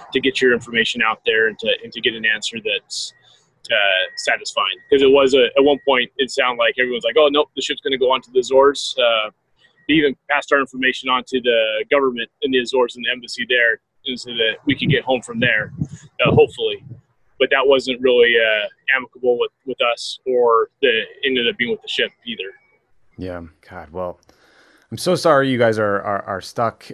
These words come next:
Speaker 2: and this is so frustrating, and I hope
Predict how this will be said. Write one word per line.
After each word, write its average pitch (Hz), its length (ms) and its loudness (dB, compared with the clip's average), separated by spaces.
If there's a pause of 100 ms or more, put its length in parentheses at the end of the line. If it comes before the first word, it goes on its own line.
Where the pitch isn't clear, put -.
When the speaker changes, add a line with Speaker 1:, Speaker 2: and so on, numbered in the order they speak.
Speaker 2:
and 90 400 -12 (120)
this 98 160 -14
is 92 140 -14
so 98 100 -8
frustrating, 104 800 -4
and 92 160 -14
I 87 100 -10
hope 110 320 -6